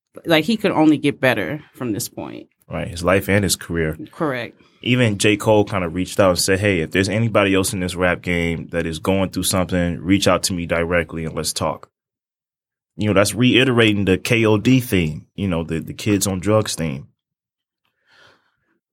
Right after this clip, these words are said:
Speaker 2: All right. So I guess we done with that subject. Rest in peace, Mac Miller, and peace to the Mac family. Um,
Speaker 1: Condolences to everybody that loved him.
Speaker 2: Yeah. So Cardi B here.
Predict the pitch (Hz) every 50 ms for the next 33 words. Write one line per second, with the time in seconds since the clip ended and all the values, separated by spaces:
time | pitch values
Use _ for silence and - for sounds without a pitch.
0 | _ _ - 107 117 110 104 107 131 143 - - - - - - - - - -
1 | - 110 104 104 95 110 104 - 101 107 95 107 104 104 98 92 - 101 98 92
2 | - - 95 90 85 95 98 92 85 90 90 - - 90 85 - 104 101 92 -
3 | 95 92 87 73 85 92 87 87 90 85 80 80 78 78 - - 95 90 - -
4 | - 87 87 87 87 87 90 87 - - 104 95 92 90 90 87 87 90 87 -
5 | - 85 95 95 95 95 95 92 90 87 87 90 90 165 170 170 170 175 170 -
6 | 175 165 - - 156 120 151 156 151 156 147 147 139 135 131 127 123 123 123 120
7 | 113 113 113 - - 123 113 104 - _ _ _ _ _ _ _ _ _ _ _
8 | - - 80 80 80 80 80 _ _ _ _ _ _ _ _ _ _ _ _ -
9 | - - 104 104 104 101 104 104 101 - - - - 131 131 135 131 120 127 127
10 | 127 123 113 110 104 90 78